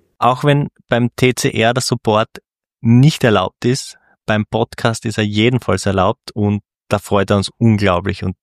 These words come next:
verstößt auch nicht gegen irgendwelche Regeln. Wir freuen uns wirklich über jeden Einzelnen und jede einzelne Steady-Supporter, Supporterin und möchten uns nochmal vielmals dafür bedanken. Es gibt, äh, verschiedene Möglichkeiten, uns bei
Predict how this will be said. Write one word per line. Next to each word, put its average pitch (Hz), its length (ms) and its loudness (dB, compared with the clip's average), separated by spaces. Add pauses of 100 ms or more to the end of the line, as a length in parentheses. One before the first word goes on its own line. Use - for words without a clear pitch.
verstößt 107 520 0
auch 101 160 -2
nicht 113 260 2
gegen 107 200 -2
irgendwelche 98 440 -4
Regeln. 92 320 -2
Wir 92 100 -4
freuen 107 340 -2
uns 107 160 -4
wirklich 110 320 -2 (420)
über 107 180 2
jeden 110 440 0
Einzelnen 110 580 0
und 98 180 -6
jede 104 260 0
einzelne 101 480 -4 (440)
Steady-Supporter, 110 1000 -2
Supporterin 101 720 -4 (360)
und 101 300 -2
möchten 101 260 -4
uns 98 160 -8
nochmal 95 360 -4 (180)
vielmals 107 560 0
dafür - 260 -12
bedanken. 82 420 -10
Es - 140 -14
gibt, 110 200 -2 (420)
äh, 98 260 0
verschiedene 131 460 2
Möglichkeiten, 123 580 0
uns 107 200 -2
bei 101 360 -2